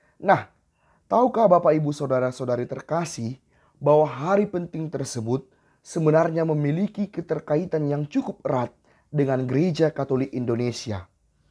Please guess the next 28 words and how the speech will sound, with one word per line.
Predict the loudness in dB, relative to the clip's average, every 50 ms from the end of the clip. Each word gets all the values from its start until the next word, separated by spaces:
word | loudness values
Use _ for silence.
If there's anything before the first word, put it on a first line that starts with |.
| _ _ _ _ _
Hal | 0 2 2 2 2
ini | 0 0 0
dibuktikan | 2 2 0 0 -2 -6 -6 -8 -4 -2 0 -2 -2 -2
salah | -4 -4 -2 -2 -2
satunya | -4 -6 -8 -6 -6 -4 -4 -2
dengan | -2 -2 0 0 0 -2 -2 -4 _ _ _ _ _ _
kunjungan | -6 -2 -2 0 0 2 2 2 4 4 4 4 2 0 -4
Presiden | -4 -2 -2 -4 -4 -4 -4 -2 -2 -2 -2
Indonesia, | -4 -6 -4 -2 -2 -2 -2 -4 -6 -6 -6 -4 -4 -4 -6 -10 _ _ _ _ _ _
Joko | -6 -2 0 0 0 2 0 2
Widodo, | 2 2 2 2 2 2 2 0 0 -2 -4 -4
ke | -6
Biara | -4 0 2 2 4 4 2 0
Katolik | -2 -4 -4 -2 -2 0 -2 -2 -4 -6
di | -6 -6 -4 -2 0
Ende | 0 0 0 0 0 0 0 0
Flores | 0 2 2 2 2 2 0 -2 -4 -12 -16 _ _ _ _ _ _ _ _
pada | -2 2 2 2 2
tanggal | 0 -4 -2 0 2 2 2 0
satu | -2 -6 -6 -6 -6 -6 -8 -8 -6
Juni | -6 -4 -4 -2 -2 -2 -4 -4
dua | -2 0 0 0 0
ribu | 0 -2 -2 -2 -4 -4
dua | -2 -2 -4 -4 -4
puluh | -6 -6 -6
dua | -4 -2 0 0 0
yang | 0 -2 -2
lalu. | -4 -4 -4 -4 -6 -8